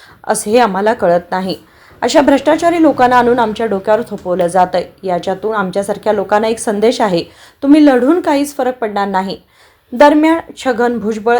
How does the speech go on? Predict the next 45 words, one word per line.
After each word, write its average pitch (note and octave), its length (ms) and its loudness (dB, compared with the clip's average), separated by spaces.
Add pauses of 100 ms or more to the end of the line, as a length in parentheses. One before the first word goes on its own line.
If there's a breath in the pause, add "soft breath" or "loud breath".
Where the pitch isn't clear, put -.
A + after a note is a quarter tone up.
एकनाथ G3 340 -4 (100)
खडसे, G#3+ 400 -2
धनंजय F3+ 440 -4
मुंडे G3 360 0
या E3+ 180 0
सर्वांविरुद्ध G#3+ 760 -2
जे F#3 160 -4 (180)
मी F#3+ 200 -6
लढले, B3 340 2 (380 loud breath)
यातून, C4 360 4 (300)
याच्यातून B3+ 560 0
आम्हाला A3+ 400 0
एकच A3+ 440 -4
संदेश G3 460 -4
देत F3+ 280 -4
असेल, G3 420 -4
तुम्ही G3+ 280 0
लढून A3 280 2
काहीच G#3 360 -4
फरक F#3+ 220 -4
पडणार F3+ 280 -4
नाही, F3+ 300 -4 (420 loud breath)
तुम्ही C4+ 260 6
लढा, B3+ 300 4
काही A3 320 -2
करा, G#3+ 260 -2
आम्हाला F#3 320 -6
काही G3+ 200 -8
फरक F#3+ 280 -6
पडणार F3 300 -6
नाही, F3 160 -6 (420 loud breath)
आम्हाला G#3+ 340 4
जे A#3+ 180 0
करायचे A3+ 420 2
ते A3+ 100 -2
आम्ही G3+ 220 -2
करत G#3 320 -4
राहणार, G3 300 -4
हा F#3+ 120 -4
संदेश G3+ 520 0
त्यांच्याकडून G3 500 -8
आम्हाला F#3 400 -6
देताना F3+ 460 -4
दिसत E3 380 -6
आहे. E3+ 220 -4